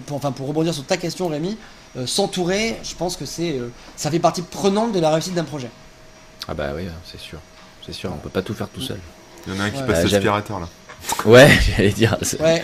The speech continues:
Speaker 1: c'est,
Speaker 2: c'est pas
Speaker 1: c'est
Speaker 2: chez
Speaker 1: chez
Speaker 2: moi.
Speaker 1: moi, je crois.
Speaker 2: <laughs>
Speaker 1: Oh, bordel.
Speaker 2: Euh, j'avais, euh, j'ai une, une autre question qui me venait, là, c'est pareil, c'est, enfin, c'est plus, euh, au début, euh, de Comme Boutique aussi. Euh, quand on repense au contexte de l'époque, euh, et aux technologies, euh,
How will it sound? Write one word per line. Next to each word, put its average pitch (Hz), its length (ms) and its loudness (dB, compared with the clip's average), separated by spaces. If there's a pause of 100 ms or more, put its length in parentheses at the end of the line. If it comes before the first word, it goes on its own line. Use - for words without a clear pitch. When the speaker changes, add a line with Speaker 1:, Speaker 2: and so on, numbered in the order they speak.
Speaker 1:
c'est, - 220 0
Speaker 2:
c'est - 200 4
pas 165 100 8
Speaker 1:
c'est 160 60 10
Speaker 2:
chez 165 40 8
Speaker 1:
chez 190 60 8
Speaker 2:
moi. 202 80 8
Speaker 1:
moi, 202 160 10
je - 80 0
crois. 170 260 8
Speaker 2:
<laughs> 160 840 10
Speaker 1:
Oh, 185 140 8
bordel. 190 460 10
Speaker 2:
Euh, 110 280 8 (760)
j'avais, 131 500 12
euh, 120 240 12
j'ai 117 180 8
une, 120 160 2
une 127 140 2
autre 143 140 2
question 143 340 0
qui 127 160 -2
me 113 80 0
venait, 131 320 4
là, 117 140 4
c'est - 140 -2
pareil, 104 300 0
c'est, - 140 -10
enfin, 87 220 -2
c'est - 120 -6
plus, 120 280 -6
euh, 87 240 0 (180)
au - 80 -2
début, 101 360 2
euh, 85 200 2
de 87 80 -4
Comme 92 240 0
Boutique 95 280 -4
aussi. 180 240 -2 (440)
Euh, 98 320 6
quand 95 220 -4
on 104 60 2
repense 113 340 0
au 107 60 0
contexte 113 360 -2
de 110 60 0
l'époque, 113 540 -2 (240)
euh, 92 160 2
et 95 120 4
aux 101 60 6
technologies, 131 760 0
euh, 95 160 0